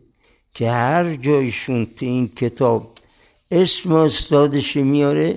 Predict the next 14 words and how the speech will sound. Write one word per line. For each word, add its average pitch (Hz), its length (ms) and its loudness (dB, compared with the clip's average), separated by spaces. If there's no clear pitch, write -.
میگه 117 280 -4
روحی 113 360 -4
فدا. - 420 -20
بعد 175 480 0
ایشون 180 560 -2
فرموده 131 920 0
اگر 131 400 0
محبت 131 720 0
دنیا 131 600 0
صورت 143 500 -4
قلب 151 540 -2
انسان 113 800 -4
بشه 131 680 -2
و 120 400 -2